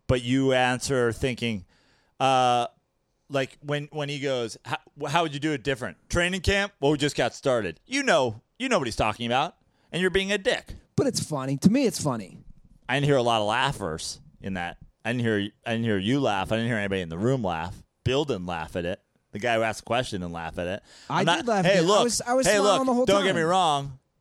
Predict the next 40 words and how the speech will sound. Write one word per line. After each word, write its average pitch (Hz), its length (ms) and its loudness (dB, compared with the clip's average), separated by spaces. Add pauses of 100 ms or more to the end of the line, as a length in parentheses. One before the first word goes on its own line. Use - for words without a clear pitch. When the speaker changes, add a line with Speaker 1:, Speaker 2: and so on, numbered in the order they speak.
(120)
Speaker 1:
I 139 120 2
get 165 240 0
that 151 100 0
there's 143 140 2
a 139 40 -2
lot 143 220 2
of 123 60 -4
Netflix 139 420 -2
specials 113 420 -2
right 113 160 0
now 107 140 0
no 110 160 0
one's 104 160 -2
laughing 110 320 -2
at 107 220 -2
either, 135 260 -2
and 95 100 -4
that's 131 220 -2
called 101 240 -4
comedy. 101 480 -6 (180)
But, 123 400 0 (800)
uh, 127 280 2 (100)
was 139 140 0
that 151 220 0
comedy? 190 580 0 (520)
Is 127 80 -6
that 147 140 0
a 120 40 -2
joke? 143 540 0 (300)
I, 120 140 -2
I 131 260 -4
f-, - 200 -14 (360)
fuck. 175 300 2
Speaker 2:
I, - 40 -20 (160)
that 190 240 0
interview 240 360 2
to 214 100 2
me 180 180 4
is 160 100 0
comedy. 113 440 -4